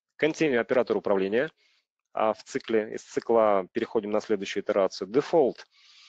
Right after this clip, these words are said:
это составная часть, э, switch case оператора многозначного выбора. И начиная с восьмой версии, вы в интерфейсах можете писать так называемые дефолтные методы, дефолтные реализации методов. Do —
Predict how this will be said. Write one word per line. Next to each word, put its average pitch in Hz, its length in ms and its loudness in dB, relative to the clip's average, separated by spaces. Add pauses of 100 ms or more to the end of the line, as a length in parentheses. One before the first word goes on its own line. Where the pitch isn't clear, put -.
(380)
это 107 360 0
составная 131 600 0
часть, - 560 -4
э, 90 400 -2
switch - 640 -8
case 101 300 -4
оператора 107 460 0
многозначного 104 800 -2
выбора. 101 480 0 (340)
И 131 100 0
начиная 110 420 -2
с - 100 -8
восьмой 101 340 -2
версии, 95 480 -4 (460)
вы 104 400 2
в 92 100 -4
интерфейсах 123 640 -4
можете 131 300 -4
писать - 380 -4
так - 120 -20
называемые 92 600 -4
дефолтные 98 500 -6
методы, 85 400 -4
дефолтные 127 460 -2
реализации 117 500 -2
методов. 82 420 -8
Do — 113 340 0